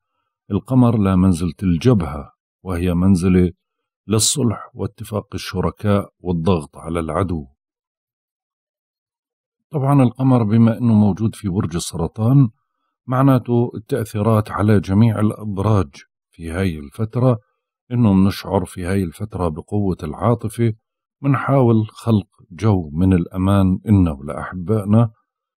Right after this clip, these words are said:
منميل لعمل أشياء بتريحنا. من ناحية أخرى بتراودنا بعض الذكريات، ومنا من يذرف الدموع وهو يقلب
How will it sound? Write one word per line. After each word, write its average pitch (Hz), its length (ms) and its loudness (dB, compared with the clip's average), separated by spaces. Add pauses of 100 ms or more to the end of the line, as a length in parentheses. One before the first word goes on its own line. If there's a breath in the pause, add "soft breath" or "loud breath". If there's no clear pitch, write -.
(120)
منميل 143 420 2
لعمل 113 440 2
أشياء 107 420 0
بتريحنا. 90 880 -2 (280)
من 90 140 -2
ناحية 87 400 -4
أخرى 110 360 -2 (540)
بتراودنا 123 600 2
بعض 101 280 0
الذكريات، 92 840 -2 (220)
ومنا 98 480 2
من 82 220 -2
يذرف 85 440 -4
الدموع 92 540 0 (480)
وهو 123 540 2
يقلب 110 680 2